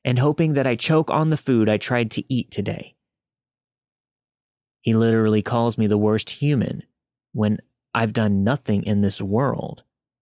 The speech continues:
but help and be kind to him throughout all of the years.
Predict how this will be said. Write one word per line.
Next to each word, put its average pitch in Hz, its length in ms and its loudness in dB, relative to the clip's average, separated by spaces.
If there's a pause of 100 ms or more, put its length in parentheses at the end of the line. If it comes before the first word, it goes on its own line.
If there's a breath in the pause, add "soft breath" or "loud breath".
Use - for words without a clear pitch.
(120)
but - 140 -4
help - 440 -6 (160)
and 92 160 -2
be 110 140 0
kind 131 340 -4
to 104 60 -4
him 95 180 -6
throughout 98 320 -2
all 101 220 0
of 101 80 0
the 101 120 0
years. - 460 -2